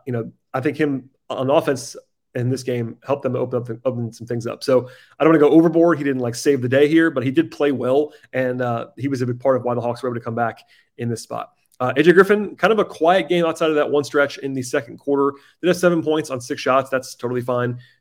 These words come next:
Two rebounds and an assist. Um, I think A J might have been able to play a little bit more 'cause Bogey was probably tired by the end, but Bogey kinda had it going in the second half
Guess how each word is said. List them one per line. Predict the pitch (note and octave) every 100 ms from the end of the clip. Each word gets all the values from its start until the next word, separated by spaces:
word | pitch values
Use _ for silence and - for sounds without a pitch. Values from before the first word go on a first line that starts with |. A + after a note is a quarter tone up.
| -
Two | D#3
rebounds | C#3+ C3 B2+
and | B2+
an |
assist. | A#2+ A#2+ A#2+ A#2 - _ _ _
Um, | C3+ B2+ B2 - -
I |
think | D3 G3 - _ _ _
A | D#3
J | E3+
might | F3 E3+
have |
been | D#3+
able | D#3
to | C3+
play | D3+
a | C#3
little | C3+ D3+
bit |
more | D3 D3 D#3 D3
'cause | B2
Bogey | B2 C#3 D3
was | C3
probably | C3+ B2+
tired | B2 B2
by | B2+ C3+
the | C3+
end, | C3+
but | A#2+
Bogey | B2+ A#2+
kinda | B2 A2+
had | A#2+
it | A#2+
going | A#2 B2+ C3
in |
the | B2
second | C3 B2+
half | B2+ B2